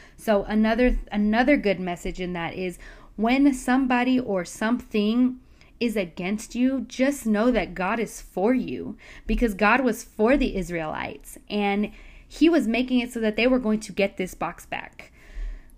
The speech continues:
And God will get your box back. Let him do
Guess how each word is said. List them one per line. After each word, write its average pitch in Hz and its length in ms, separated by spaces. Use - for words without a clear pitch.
And 208 220
God 240 320
will 233 120
get 208 340
your 185 380
box 170 440
back. - 540
Let 269 300
him 339 420
do 269 480